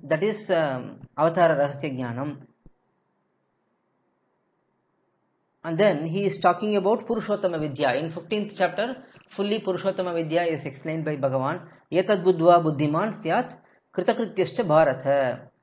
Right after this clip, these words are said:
So, those who are fully underst-, uh, having, um, full understanding about Bhagavan's aspects, they are considered to be one who has done everything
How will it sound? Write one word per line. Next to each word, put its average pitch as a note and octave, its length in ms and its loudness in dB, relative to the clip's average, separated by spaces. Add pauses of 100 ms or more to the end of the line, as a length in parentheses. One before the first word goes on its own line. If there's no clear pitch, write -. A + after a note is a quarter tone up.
(400)
So, G3+ 80 0 (500)
those F3 480 2
who A3 120 -2 (140)
are G3 120 2 (420)
fully A3+ 280 -2 (120)
underst-, - 400 -6 (400)
uh, C#3+ 320 -8 (160)
having, F#3+ 240 0 (800)
um, C3+ 380 -6 (240)
full B3+ 220 2
understanding F#3+ 540 -2
about D#3+ 220 0
Bhagavan's D#3+ 480 -4 (920)
aspects, - 400 -4 (640)
they D#3 240 2
are A3 200 2 (100)
considered G3 400 -2
to D#3+ 100 -4
be A3 80 0 (1000)
one E3+ 260 -2
who G3 140 2
has D3 80 4 (120)
done F#3 440 -6 (580)
everything F3+ 380 -2